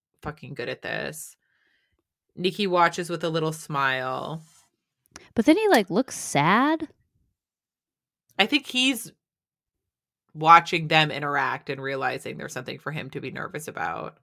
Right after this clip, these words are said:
Speaker 2: I know, but I was like, "Who cares? I don't care about you looking
Speaker 1: Yeah.
Speaker 2: sad." Like,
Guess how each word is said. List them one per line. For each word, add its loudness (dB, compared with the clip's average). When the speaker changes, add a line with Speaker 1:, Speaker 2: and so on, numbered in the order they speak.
Speaker 2:
I 6
know, 8
but 2
I 4
was 0
like, 2
"Who 0
cares? 0
I 2
don't 2
care 0
about 4
you 2
looking 0
Speaker 1:
Yeah. -2
Speaker 2:
sad." 0
Like, 0